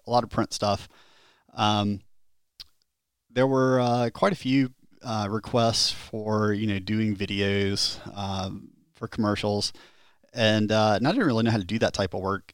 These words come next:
uh, a-, at the time. Um, so I figured, you know, what better place to go learn than, uh, than at a, at a, at a news station where they do that kinda stuff every single day, right? So, um,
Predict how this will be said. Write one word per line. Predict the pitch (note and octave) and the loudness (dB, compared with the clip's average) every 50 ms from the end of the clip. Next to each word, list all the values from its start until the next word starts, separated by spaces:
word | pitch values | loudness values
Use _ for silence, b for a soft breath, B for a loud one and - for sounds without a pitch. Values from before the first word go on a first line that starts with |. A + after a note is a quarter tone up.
| - _ | -20 _
uh, | - G2 G2 G2 F#2+ G2 F#2+ F#2 - - - - _ _ - | -10 -8 -6 -6 -6 -6 -8 -10 -12 -16 -20 -20 _ _ -14
a-, | A#2 G#2 D2 G#2+ G#2 | -10 -8 -6 -4 -4
at | F2 | -6
the | G2 G2+ | -6 -6
time. | - G2+ F#2+ F#2+ G2 G2 G2+ G2+ G2+ G#2+ - - A2+ | -4 -2 -2 -2 -2 -2 -2 -4 -6 -10 -16 -16 -10
Um, | G#2 G2+ G2+ G2+ G2+ G2+ G#2 G2 - _ _ _ _ _ _ _ _ _ _ _ _ | -8 -6 -4 -4 -4 -6 -8 -10 -14 _ _ _ _ _ _ _ _ _ _ _ _
so | _ - - C3 | _ -2 0 0
I | |
figured, | - D3+ D3 D#3 D3 | 0 0 -2 -2 0
you | D3 D3+ | 0 2
know, | C#3+ | 2
what | C3+ D3 B2+ B2+ G#2+ - - | 2 2 0 -2 -6 -8 -2
better | A#2 A2 A#2 B2+ | 0 0 0 0
place | A#2+ - - A2+ A#2 A#2+ | 0 0 0 0 0 0
to | - - | -2 -2
go | G#2+ A#2+ B2+ B2 | 0 0 0 2
learn | A2 G#2+ A2 B2+ C3 A2+ G#2 G#2+ A2 A2 A2+ | 2 2 2 2 2 0 0 0 -2 -2 -4
than, | G#2+ G2+ G2+ G#2 G#2 A2 A2+ | -4 -4 -4 -2 -2 -2 -2
uh, | A2+ A2+ A2+ A2+ A2+ A2+ A2+ A2+ A#2 A#2 - _ _ - - _ - | -2 -2 -2 0 -2 -2 -4 -6 -8 -12 -18 _ _ -20 -20 _ -8
than | A#2+ A#2 A#2 | -4 -2 -2
at | A#2 A#2 | 0 0
a, | B2 B2 A#2 - G#2 | 0 0 -2 -2 -4
at | B2+ A#2+ | -4 -4
a, | B2+ A#2+ - _ _ - | -6 -6 -8 _ _ -10
at | A#2+ | -4
a | B2+ B2 | -2 0
news | A2 A2+ D3 F3 | 2 2 0 0
station | - - F#2+ G2 - G2+ G2+ | 0 0 0 0 -2 -2 -2
where | G#2 G#2 | -2 -2
they | G#2+ G#2 | -2 -2
do | G2+ A2 | -2 -2
that | A2+ A#2 E2 - - | -2 -2 -4 -6 -6
kinda | - C3+ A#2+ A#2+ | -6 -4 -4 -4
stuff | - - C3+ - - _ _ _ | -2 -2 -4 -4 -6 _ _ _
every | - F2+ F#2 F2+ G#2 G#2 - | -8 -8 -6 -4 -4 -4 -2
single | - C3 C3 D3 C#3+ | -2 -2 -2 -2 0
day, | C#3+ - G3+ - F#2+ F#2+ | 0 0 0 0 -2 -2
right? | F#2+ F#2+ G#2+ C3 - - B B B B B B B B B _ _ - - | -2 0 0 -2 -4 -6 B B B B B B B B B _ _ -4 0
So, | - C3+ C3+ C3 C3 C3+ | 2 4 6 6 6 6
um, | C3+ C3+ C3 C3 B2+ B2+ B2+ A#2+ B2 B2 - | 6 6 6 6 4 4 2 0 -2 -4 -10